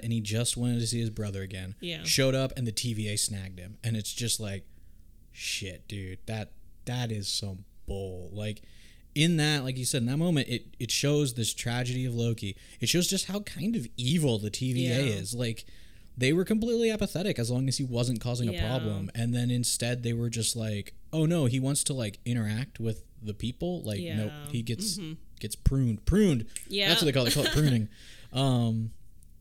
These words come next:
Speaker 1: which is probably better than purging.
Speaker 2: Yeah.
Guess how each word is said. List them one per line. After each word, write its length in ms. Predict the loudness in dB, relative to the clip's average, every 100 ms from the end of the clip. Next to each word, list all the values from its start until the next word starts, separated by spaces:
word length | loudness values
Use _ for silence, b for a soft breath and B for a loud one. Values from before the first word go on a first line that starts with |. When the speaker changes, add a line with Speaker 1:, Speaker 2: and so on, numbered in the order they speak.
| -20
Speaker 1:
which 120 | -10 -6
is 200 | -6 -8 -16 -20 -16 -8
probably 240 | -4 -2
better 240 | 0 0 0
than 140 | -2
purging. 480 | -4 -4 -4 -6 -8 b
Speaker 2:
Yeah. 320 | -10 -10 -10